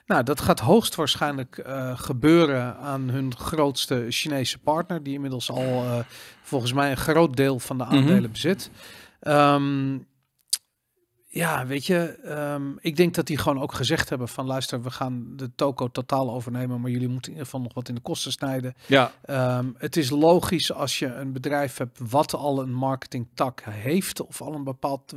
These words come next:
Speaker 1: vorm van communicatie heeft of een focus op digitale distributie, dan is het heel erg lastig om dan te zeggen van, "Ja, maar, eh, wij willen nog wel eventjes dit of we gaan nog lokaal mensen in dienst houden."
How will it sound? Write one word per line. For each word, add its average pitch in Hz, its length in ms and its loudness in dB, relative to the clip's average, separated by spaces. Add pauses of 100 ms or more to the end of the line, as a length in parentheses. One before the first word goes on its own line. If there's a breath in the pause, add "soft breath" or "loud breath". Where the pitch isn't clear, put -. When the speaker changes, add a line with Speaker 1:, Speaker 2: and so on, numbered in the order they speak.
Speaker 1:
vorm 160 320 0
van 143 140 -6
communicatie 139 560 -4
heeft 123 160 -8 (360 loud breath)
of 190 200 4
een 175 100 2
focus 156 400 2
op 127 140 -4
digitale 135 500 -2
distributie, 127 600 -8 (280 loud breath)
dan 151 120 -4
is 165 100 0
het - 120 -2
heel 180 240 6
erg 147 140 4
lastig 143 400 2
om 135 120 -6
dan 131 100 -6
te 127 120 -8
zeggen 127 300 -4
van, 131 140 -8
"Ja, 131 200 -2
maar, 127 340 -4
eh, 131 260 -6 (340 loud breath)
wij 131 260 2
willen 139 240 2
nog 131 120 -2
wel 135 140 2
eventjes 127 320 -6
dit 151 220 2
of 131 80 -2
we 113 60 -8
gaan 135 120 0
nog 127 120 -4
lokaal 135 380 -2
mensen 135 320 -4
in 127 60 -6
dienst 135 200 -6
houden." 131 260 -2